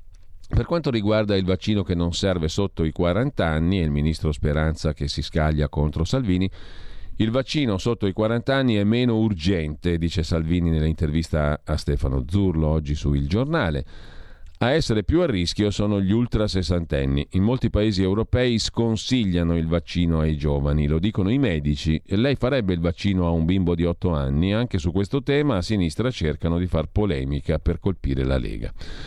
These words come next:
Che posizione terrà dunque la Lega oggi per la decisione sui vaccini?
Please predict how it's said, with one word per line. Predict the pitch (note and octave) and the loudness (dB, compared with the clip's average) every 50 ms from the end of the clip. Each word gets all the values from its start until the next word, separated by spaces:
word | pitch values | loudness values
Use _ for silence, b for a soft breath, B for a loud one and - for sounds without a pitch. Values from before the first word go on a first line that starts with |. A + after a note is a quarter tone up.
| B B B B B B B B B B B B B B | B B B B B B B B B B B B B B
Che | - A#2+ A2 | 0 0 2
posizione | B2+ C#3+ C3 C3+ B2+ - D#3+ D#3 D3 A#2 | 2 2 2 0 0 0 0 0 0 2
terrà | - A2+ G#2+ A2 A#2+ A#2 | 2 0 2 2 0 2
dunque | G#2+ G#2+ G#2+ A2+ - - G#2 G2+ G2 F#2+ F#2+ F#2 | 2 2 0 0 0 0 2 2 2 2 2 2
la | F2+ F2+ | 2 2
Lega | F2+ F#2+ F#2+ F2+ F#2 F2+ F2 E2 | 2 2 0 2 2 2 2 2
oggi | D#2+ D2+ D2 D2 C#2 C#2 D2 D#2 D#2 C#2 | 2 2 2 0 0 0 0 2 2 2
per | - E2 D#2+ D#2 | 2 0 2 2
la | D#2+ | 0
decisione | D#2 D#2 D#2 - F2 D#2+ D2 D2+ E2+ E2 E2 | 0 0 -2 0 -2 -2 0 0 0 0 0
sui | D#2+ - - D2+ C#2 | -2 -2 -2 0 0
vaccini? | C#2+ C#2+ C#2 - - - A1+ A1+ A1 A#1+ | 0 -2 -2 -4 -8 -6 -6 -4 -4 -4